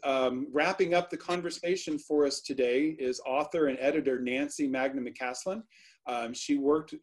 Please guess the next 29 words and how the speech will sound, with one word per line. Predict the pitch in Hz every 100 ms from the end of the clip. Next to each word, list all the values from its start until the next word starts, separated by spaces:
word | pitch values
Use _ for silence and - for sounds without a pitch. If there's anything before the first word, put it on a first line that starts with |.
| 120
directly | 123 147 - 151 131
with | 143 147
Miss | 143 -
Owen, | 147 147 143 127
uh, | 113 113
for | - 113
qu-, | - 131 120
uh, |
Missus | 120 127 127
Owen | 135 139
for | 135 117
quite | - 143 147
some | - 131
time | - 131 135
on | 127 120
her | 127
book. | 120 185 202 - _ _ _ _ _ _ _ _ _ _ _ _ _ _ _ _ _ _ _ _ _ _ - - _ _ _ _ _ _ _ _ _
So | - - 160 156 160 _ _ _ -
a | 160
little | 226 254
bit | 226
of | 190
background | 196 175 175 143 135
before | 135 139 165 160
we | 151
dive | 151 143 143
into | 135 131 143 131
the, | 123 120 117
uh, | 110